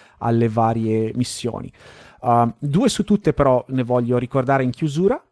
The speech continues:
Una è Athena, che mi sta particolarmente a cuore perché è il successore di X M M, una missione a cui ho avuto il piacere di, di lavorare, e ancora una volta si tratta di un osservatorio X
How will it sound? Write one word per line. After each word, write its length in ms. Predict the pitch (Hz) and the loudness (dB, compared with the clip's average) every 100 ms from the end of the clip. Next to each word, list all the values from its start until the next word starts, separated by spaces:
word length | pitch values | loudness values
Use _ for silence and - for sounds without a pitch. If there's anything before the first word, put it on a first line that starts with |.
| _ _ _ - | _ _ _ -2
Una 260 | 202 190 | 2 4
è 80 | 143 | 4
Athena, 520 | 127 - 202 220 294 _ | 2 0 -4 -2 -6 _
che 320 | _ 147 139 135 | _ 0 2 2
mi 100 | 135 | 0
sta 160 | 156 | -2
particolarmente 720 | 151 151 151 156 151 151 151 | -2 -2 -2 0 0 0 -2
a 60 | 147 | -4
cuore 320 | - 160 208 | 0 0 0
perché 260 | - 135 139 | -2 -4 -2
è 40 | |
il 40 | 120 | -4
successore 560 | 135 - - - 147 | -6 -12 -8 -2 0
di 180 | 127 131 | 0 -2
X 160 | - 135 | -4 -2
M 120 | 127 | -2
M, 160 | 180 - - | -2 -6 -8
una 180 | 131 123 | -6 -4
missione 320 | 123 139 135 | -4 -4 -4
a 40 | |
cui 120 | - | -2
ho 40 | 135 | -2
avuto 220 | 127 - | 0 -2
il 80 | 123 | -4
piacere 400 | 131 - 139 127 | -4 -4 -4 -4
di, 260 | 123 120 | -4 -4
di 120 | 113 120 | -4 -2
lavorare, 560 | 120 127 143 208 233 | -2 0 0 0 -2
e 200 | 135 127 | -2 -2
ancora 380 | 120 123 131 131 | 0 -2 -2 -2
una 100 | 139 | 0
volta 280 | 135 156 160 | 2 2 0
si 120 | 131 | -6
tratta 260 | - 127 120 | -4 -4 -4
di 100 | 120 | -6
un 60 | |
osservatorio 720 | 117 - 120 123 135 135 139 | -6 -8 -8 -4 -2 0 0
X 360 | 165 - - | -2 -6 -4